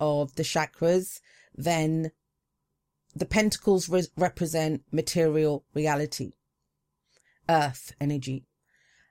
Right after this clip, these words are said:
And you see a pentacle on his head. So that means he's cut off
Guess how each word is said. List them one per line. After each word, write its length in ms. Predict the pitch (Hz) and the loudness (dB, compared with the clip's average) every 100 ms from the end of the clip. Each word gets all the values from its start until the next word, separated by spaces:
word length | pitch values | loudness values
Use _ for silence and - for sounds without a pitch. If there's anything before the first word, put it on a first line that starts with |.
| _ | _
And 440 | 170 175 170 165 - | 0 2 2 -2 -2
you 140 | 190 | -2
see 220 | - 196 | 0 2
a 40 | 190 | 2
pentacle 540 | 196 185 - 180 170 | 2 -2 -4 -4 -2
on 180 | - 170 | 0 -2
his 260 | 139 165 - | -2 -4 -4
head. 340 | 160 147 127 - _ _ _ _ _ | -6 -6 -8 -16 _ _ _ _ _
So 160 | - | -2
that 180 | 165 185 | 0 2
means 280 | 180 175 - | 0 0 0
he's 180 | 185 - | -4 -4
cut 260 | - - | -8 -4
off 260 | 156 156 | -4 -4